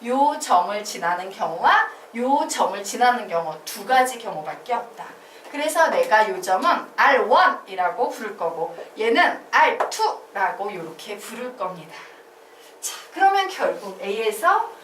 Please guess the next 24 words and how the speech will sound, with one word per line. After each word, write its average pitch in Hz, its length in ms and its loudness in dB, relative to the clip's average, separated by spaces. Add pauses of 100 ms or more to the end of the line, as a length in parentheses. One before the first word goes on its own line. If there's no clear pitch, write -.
(160)
피큐를 370 480 -2
거치지 226 440 0
않고 226 720 2 (200)
R로 196 500 4
가는 190 320 -2
경우는요. - 840 -2
어떤 202 380 -2
경우가 170 420 -2
있냐? - 600 2 (280)
두 214 180 -10
가지 - 360 0
경우가 233 420 -4
있다. - 220 -8 (260)
첫 359 260 -2
번째는 208 760 0 (360)
A에서 247 960 2 (240)
알원을 339 1120 2
거쳐서 - 1000 2 (240)
R을 220 560 2
거쳐서 - 880 0
B까지 339 680 -2
가는 240 260 0
경우도 - 520 -4
있고 - 600 0